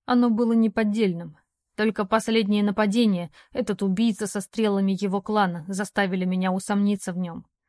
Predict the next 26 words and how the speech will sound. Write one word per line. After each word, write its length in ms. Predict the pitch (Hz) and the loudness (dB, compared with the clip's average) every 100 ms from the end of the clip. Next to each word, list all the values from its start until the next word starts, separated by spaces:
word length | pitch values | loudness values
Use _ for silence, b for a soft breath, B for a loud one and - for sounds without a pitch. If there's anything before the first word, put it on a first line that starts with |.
| _ _ | _ _
Хорошо, 380 | - 202 214 311 | -8 -6 -4 -4
что 160 | - | -4
это 200 | 180 190 | -6 -4
длилось 400 | 180 190 180 175 | -2 -2 -2 -4
недолго. 480 | 202 185 175 170 160 _ _ - | -4 -2 -4 -8 -16 _ _ -18
Такой 320 | 190 - 226 | -6 0 2
яд 300 | 180 208 196 | 2 0 -2
оставляет 520 | 180 - 185 196 185 | -6 -6 -2 -2 -2
осадок 420 | 185 - 208 180 | -4 -2 -2 -4
в 120 | 175 175 | -8 -8
душе. 380 | 185 - 180 160 _ _ _ _ _ _ | -8 -8 -12 -12 _ _ _ _ _ _
Что 260 | - - 240 | -14 -2 4
он 140 | 262 | 4
сделает? 640 | 240 233 311 247 165 - _ _ _ _ _ - | 4 2 0 0 -4 -12 _ _ _ _ _ -2
Казнит 500 | 220 190 214 262 254 | 0 2 4 2 2
ее 320 | 196 190 175 | -2 -2 -4
или 100 | 175 | -4
отошлет? 640 | 180 175 - 196 226 - b b | -4 -6 -4 -4 -6 -10 b b
Не 160 | - 269 | -4 -2
знаю. 380 | 202 190 170 - _ | 0 -2 -4 -12 _
Я 260 | 247 254 208 | -2 2 2
не 140 | 190 | 2
хочу 340 | 190 208 - 185 | -2 -4 -4 -6
в 40 | |
этом 200 | 175 185 | -6 -6
участвовать. 640 | 196 202 180 - 175 - | -6 -6 -10 -12 -16 -18